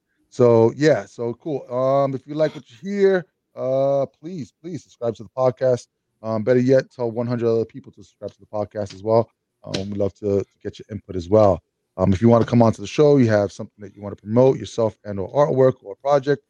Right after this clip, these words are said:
amazing action comics dot com slash podcast. Fill out the form. Uh, John and I would love to have you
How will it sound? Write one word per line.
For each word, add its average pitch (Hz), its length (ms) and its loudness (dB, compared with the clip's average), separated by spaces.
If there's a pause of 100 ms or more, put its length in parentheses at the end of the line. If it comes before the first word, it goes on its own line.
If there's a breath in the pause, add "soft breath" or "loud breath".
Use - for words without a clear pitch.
(300)
amazing 107 360 -10
action 98 280 -18
comics 92 260 -10
dot 95 240 -16
com 98 140 -6
slash - 340 -10
podcast. 123 460 2
Fill 101 120 -16
out 101 80 -14
the - 140 -20
form. 165 400 4 (420)
Uh, 98 160 -8
John 104 200 -12
and 101 120 -10
I 101 60 -8
would 101 120 -6
love 98 140 -8
to 101 80 -20
have 92 260 -16
you 95 140 -16